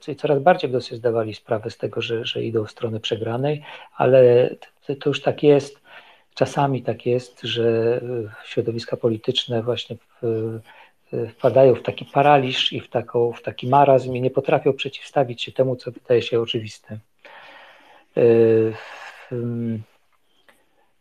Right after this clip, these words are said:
więc, e, chciałem też powiedzieć, że, e, w-, przemyślałem dość tak gruntownie te, te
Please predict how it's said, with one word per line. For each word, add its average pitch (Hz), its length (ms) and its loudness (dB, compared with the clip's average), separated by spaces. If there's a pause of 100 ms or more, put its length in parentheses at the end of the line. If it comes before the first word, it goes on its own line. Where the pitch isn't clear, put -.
(760)
więc, 143 560 2
e, 131 460 6
chciałem 185 280 0
też 160 140 -6
powiedzieć, 156 360 -2
że, 147 100 6
e, 135 80 2 (360)
w-, 131 480 -6 (680)
przemyślałem 147 1080 4
dość 135 300 -6
tak 110 140 -4
gruntownie 127 720 0
te, 113 380 -2
te 107 440 -4